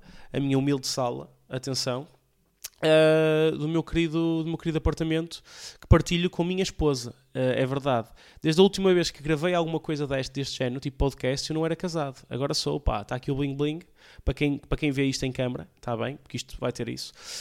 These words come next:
Portanto, o objetivo deste podcast é ser um podcast semanal. Pá, uma vez por semana lanço um episódio. Falo um bocado sobre, pá, sobre algumas coisas que, pá, ou que se passaram na semana, ou simplesmente assuntos aleatórios que eu queira falar. É um bocado o objetivo desse, é, é ser um, um sítio onde uma pessoa possa dizer algumas coisas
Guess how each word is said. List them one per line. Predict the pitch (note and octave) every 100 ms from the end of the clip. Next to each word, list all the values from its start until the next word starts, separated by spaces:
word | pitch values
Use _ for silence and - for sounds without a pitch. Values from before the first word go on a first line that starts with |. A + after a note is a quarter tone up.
| -
Portanto, | - F3
o | G3+
objetivo | A3 G#3+
deste | G#3+
podcast | G#3+ G3 E3 D#3+
é |
ser | F#3
um | F#3
podcast | F3+ E3+ -
semanal. | F#3+ A3+ C4 D#4
Pá, | -
uma | D#3+ E3+
vez | E3+
por | -
semana | F3+ F3 E3+
lanço | E3+ F3+
um |
episódio. | E3 F#3 G#3+ A3 A#3+ - - -
Falo | - A3
um | A3
bocado | G#3+ G3+ -
sobre, | - E3+ E3
pá, | D#3
sobre | C3 F3
algumas | F3+ F3+ D#3+
coisas | - F3+ E3+ F3+ - - - - -
que, | E3+ D#3 D#3 D3+ D3+
pá, | -
ou | C3+ D#3
que | -
se |
passaram | - F#3 F3
na |
semana, | E3 - D#3+ E3 D#3+
ou | - E3+
simplesmente | - E3 F3 E3+
assuntos | - F3+ E3
aleatórios | E3 E3 D#3
que |
eu | D3
queira | D3+
falar. | D3 C#3+ C3 C3 -
É | D#3
um |
bocado | D#3+ E3 D#3
o |
objetivo | D3+ D3+ C#3
desse, | C3 B2 B2+
é, | B2 -
é |
ser | B2 D3+
um, | D3 C#3+
um |
sítio | - D#3+ -
onde | C#3+
uma | C#3
pessoa | -
possa | C#3 C#3 - C3
dizer | B2+ C3
algumas | C3 B2
coisas | - B2 G#2+ G#2+